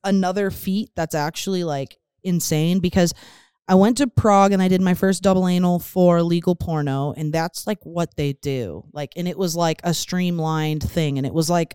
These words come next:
awesome, you know? Um, and I did a double anal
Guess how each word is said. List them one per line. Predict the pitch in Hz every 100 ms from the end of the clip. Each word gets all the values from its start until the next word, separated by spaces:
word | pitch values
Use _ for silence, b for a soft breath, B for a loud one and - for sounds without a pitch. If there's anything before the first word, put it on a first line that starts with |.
| _
awesome, | 156 156 175 - - 160
you | 175 175
know? | 165 180 b b b b b _
Um, | 175 170 165 -
and | 170
I | 170
did | 165 170 170 170 _
a | 175 160
double | 156 160 160
anal | 156 156 151 147 143 151